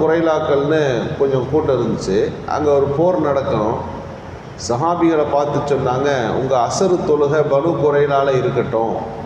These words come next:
உங்க அசரு தொழுகை பனு குறைலா வசிக்கிற இடத்துல இருக்கட்டும்" அப்படின்னு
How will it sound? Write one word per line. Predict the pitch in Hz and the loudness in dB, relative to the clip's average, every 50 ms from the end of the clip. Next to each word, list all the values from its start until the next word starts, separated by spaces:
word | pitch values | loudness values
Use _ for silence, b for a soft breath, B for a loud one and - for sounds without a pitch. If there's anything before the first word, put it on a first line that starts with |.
| - - - - - - 87 - - - - - - - - - - - | -12 -14 -14 -14 -14 -14 -14 -14 -14 -16 -16 -16 -16 -16 -16 -16 -10 -6
உங்க | 104 107 107 104 | -4 -2 0 0
அசரு | 110 - 165 160 151 139 135 | 0 0 0 0 0 0 2
தொழுகை | 139 139 139 143 165 139 139 139 139 139 - - - 101 | 2 2 2 2 2 0 0 -2 -4 -4 -6 -4 -2 -2
பனு | 117 135 165 175 160 - | 0 2 2 0 0 2
குறைலா | 160 151 151 156 151 147 139 | 2 2 2 2 2 2 2
வசிக்கிற | 131 127 - 156 147 - 151 139 135 | 0 0 0 0 0 0 2 2 2
இடத்துல | 135 147 143 - 160 147 135 131 | 2 0 0 0 2 2 2 2
இருக்கட்டும்" | 131 135 131 135 127 107 - 120 117 107 98 - - | 2 2 0 0 0 0 0 -2 -2 -2 -2 -2 -2
அப்படின்னு | 117 110 104 104 113 139 160 | -2 -2 -2 0 0 0 0